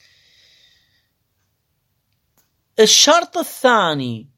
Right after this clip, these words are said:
أن تكون، أو المورد الثاني، مو الشرط الثاني، المورد الثاني اللي هو يصير الزوج يطلق زوجته وهي كانت مثلًا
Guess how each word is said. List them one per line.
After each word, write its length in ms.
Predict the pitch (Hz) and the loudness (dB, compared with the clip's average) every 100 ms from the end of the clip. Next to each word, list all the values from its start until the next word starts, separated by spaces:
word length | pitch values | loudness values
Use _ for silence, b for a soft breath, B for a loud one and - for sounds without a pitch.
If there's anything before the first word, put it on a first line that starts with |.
| _ _ b b b - | _ _ b b b -4
أن 260 | 165 196 - | -2 -2 0
تكون، 580 | 208 202 269 254 156 123 | 0 0 -2 -2 -4 0
أو 220 | 180 208 | 2 2
المورد 420 | 214 285 330 269 | 4 2 2 -2
الثاني، 420 | 220 - 147 127 | -6 -6 -8 -8
مو 140 | 151 220 | -8 -8
الشرط 400 | - 170 123 117 | -6 -6 -6 -12
الثاني، 520 | - 104 90 92 _ - | -16 -18 -18 -20 _ -12
المورد 480 | 139 196 285 330 294 | -4 2 2 2 -8
الثاني 640 | - - 196 147 127 123 | -10 -4 -2 -2 -6 -10
اللي 200 | 139 156 | -10 -8
هو 140 | 160 180 | -6 -6
يصير 420 | 156 - 294 196 | -4 -6 -6 -6
الزوج 440 | 147 135 214 160 | -6 -4 -4 -2
يطلق 560 | 160 156 294 330 285 - | -6 -2 -2 0 -2 0
زوجته 540 | 180 156 127 - 120 - _ _ _ b b b b b b b b b b b b _ | -2 -2 -6 -16 -20 -20 _ _ _ b b b b b b b b b b b b _
وهي 500 | 160 156 170 285 294 | 0 2 2 2 2
كانت 520 | - 254 262 220 185 | 2 0 0 -2 -4
مثلًا 500 | 196 202 196 185 214 | -6 -6 -4 -6 -8